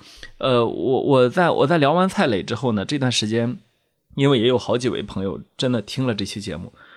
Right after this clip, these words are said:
然后跟我聊得也比较深入，所以我就产生了一个想法，我就在想，其实每个年代都有伟大人物，然后每个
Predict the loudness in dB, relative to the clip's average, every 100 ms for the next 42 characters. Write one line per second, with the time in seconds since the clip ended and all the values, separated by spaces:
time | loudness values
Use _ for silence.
0 | _ -6 -4 0 0 0 -2 -4 -4 -4
1 | -4 -4 -4 -6 -4 -4 -6 -10 _ _
2 | -20 _ _ -8 -4 0 0 0 -2 -2
3 | 0 0 -2 -2 -2 0 0 0 0 -2
4 | -4 -10 _ _ _ _ _ _ -8 -2
5 | 0 2 2 2 0 0 0 0 0 -2
6 | -2 -2 0 0 -2 -8 -14 -18 _ -4
7 | 0 0 -2 -4 -6 -6 -8 -12 -8 -4
8 | 2 2 4 2 -2 0 2 2 0